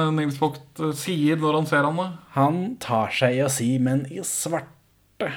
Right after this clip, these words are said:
Speaker 2: Og så er det noe hinting til at, eh, afrikanere har store peniser senere.
Speaker 1: Men det,
Speaker 2: Men det
Speaker 1: det
Speaker 2: går, men den f-, vitsen føler jeg mest går på Carls bekostning,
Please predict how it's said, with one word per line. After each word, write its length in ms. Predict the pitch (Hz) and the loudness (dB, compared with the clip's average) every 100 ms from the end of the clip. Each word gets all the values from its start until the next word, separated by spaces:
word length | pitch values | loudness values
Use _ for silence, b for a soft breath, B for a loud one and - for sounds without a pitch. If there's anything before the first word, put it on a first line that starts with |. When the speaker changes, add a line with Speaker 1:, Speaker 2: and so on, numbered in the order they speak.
| B B B B B B B B B B B B _ _ _ _ - | B B B B B B B B B B B B _ _ _ _ -8
Speaker 2:
Og 120 | 131 | -4
så 100 | 135 | 2
er 100 | 127 | 4
det 80 | 120 | 6
noe 160 | 131 127 | 6 6
hinting 320 | 127 - 110 - | 4 4 -2 -2
til 160 | 113 | -4
at, 320 | 113 110 - 113 | -2 -4 -8 -6
eh, 220 | 110 110 | -4 -4
afrikanere 480 | 107 120 110 107 107 | -6 -6 -6 -6 -6
har 160 | 107 | -8
store 220 | 104 120 104 | -8 -8 -8
peniser 480 | 104 98 107 107 104 | -8 -10 -10 -10 -10
senere. 540 | 104 123 107 104 113 131 b b | -10 -8 -6 -6 -6 -6 b b
Speaker 1:
Men 180 | 156 160 | -6 0
det, 80 | 160 | 0
Speaker 2:
Men 480 | 151 147 143 139 135 | 2 0 0 4 6
det 0 | |
Speaker 1:
det 160 | 135 | 8
Speaker 2:
går, 160 | 135 139 | 8 8
men 200 | 147 160 147 | 6 0 0
den 220 | 139 180 - - - | -2 -2 -6 -18 -16
f-, 160 | - 170 | -14 -8
vitsen 320 | 180 - 180 | -8 -8 -8
føler 180 | 185 175 | -4 -4
jeg 120 | 170 | -4
mest 340 | 165 - - - | -6 -8 -10 -8
går 200 | 151 135 | -6 -6
på 80 | 156 | -6
Carls 640 | - 123 113 117 120 117 - | -6 -4 -2 -2 -2 -6 -8
bekostning, 760 | 135 - 143 - - 220 285 | -10 -10 -10 -10 -8 -4 -2